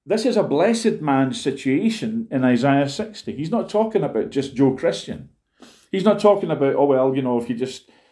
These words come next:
you go to church once a month, you'll start to walk in Isaiah sixty." No, Isaiah sixty is for those who set themselves apart for the purpose of God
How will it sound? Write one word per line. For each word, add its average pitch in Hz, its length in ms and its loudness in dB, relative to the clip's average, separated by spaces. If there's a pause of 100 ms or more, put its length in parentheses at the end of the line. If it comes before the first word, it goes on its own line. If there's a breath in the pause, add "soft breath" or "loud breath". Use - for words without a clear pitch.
(140 soft breath)
you 117 100 -10
go 143 120 2
to - 80 -2
church - 280 0
once 131 200 0
a 127 80 2
month, 123 300 0
you'll 113 100 0
start 127 300 0
to 113 80 -2
walk 123 240 2
in 107 80 -4
Isaiah 107 360 0
sixty." - 520 -16 (440)
No, 160 100 0
Isaiah 175 400 2
sixty - 640 -4
is - 140 -10
for 117 220 -4
those 135 280 2
who 113 100 -4
set 135 260 0
themselves 120 440 -2
apart 131 400 -2
for 101 60 -10
the 104 80 -10
purpose 127 420 -8
of 95 120 -14
God 95 400 2